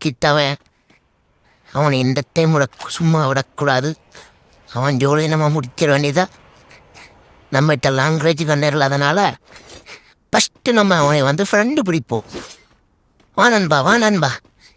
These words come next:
நான் உன்னை எதுவும் பண்ண மாட்டேன் நண்பா. வா நண்பா, வா நண்பா. நம்ம ரெண்டு பேரும் ஃப்ரெண்ட் ஆயிக்கலாம் நண்பா. அப்படி என்ன சொல்ற, அதை சொல்லி போட்டு கடைசியில ஒரு துரோக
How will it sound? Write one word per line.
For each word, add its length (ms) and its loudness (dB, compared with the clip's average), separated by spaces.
நான் 220 2
உன்னை 300 0
எதுவும் 260 0
பண்ண 220 2
மாட்டேன் 280 0
நண்பா. 260 0
வா 160 2
நண்பா, 320 2
வா 120 4
நண்பா. 420 2
நம்ம 200 0
ரெண்டு 260 0
பேரும் 200 0
ஃப்ரெண்ட் 240 2
ஆயிக்கலாம் 280 2
நண்பா. 380 0
அப்படி 400 -2
என்ன 220 0
சொல்ற, 300 -2
அதை 160 -4
சொல்லி 340 -4
போட்டு 420 -4
கடைசியில 400 0
ஒரு 160 2
துரோக 340 0